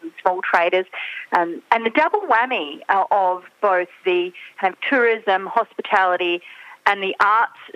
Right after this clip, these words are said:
sector, uh, just kind of the, the ecosystem has been so,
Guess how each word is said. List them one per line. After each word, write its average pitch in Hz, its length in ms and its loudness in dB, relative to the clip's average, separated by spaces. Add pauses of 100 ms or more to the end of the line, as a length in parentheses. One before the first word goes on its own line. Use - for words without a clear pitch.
(100)
sector, 170 600 2 (100)
uh, 208 420 -6 (440)
just 233 140 -12
kind 247 140 2
of 220 60 0
the, 208 280 -4 (100)
the 262 100 4
ecosystem 240 800 0
has 196 240 0
been 185 240 -2 (160)
so, 220 400 2